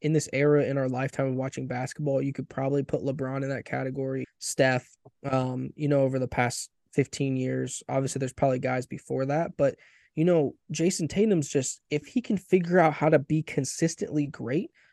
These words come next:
I mean, the Celtics are a team that could win multiple championships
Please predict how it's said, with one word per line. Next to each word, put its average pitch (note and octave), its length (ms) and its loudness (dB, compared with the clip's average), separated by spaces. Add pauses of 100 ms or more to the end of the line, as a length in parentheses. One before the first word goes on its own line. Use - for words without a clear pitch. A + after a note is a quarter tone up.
(120)
I D#3 40 -4
mean, F#3 140 4
the E3+ 60 2
Celtics - 540 0
are D#3 120 6
a C3 60 2
team A3 260 -2
that D3+ 120 0
could C3+ 200 -2
win E3 260 2
multiple C#3 460 -2
championships D#3 720 -4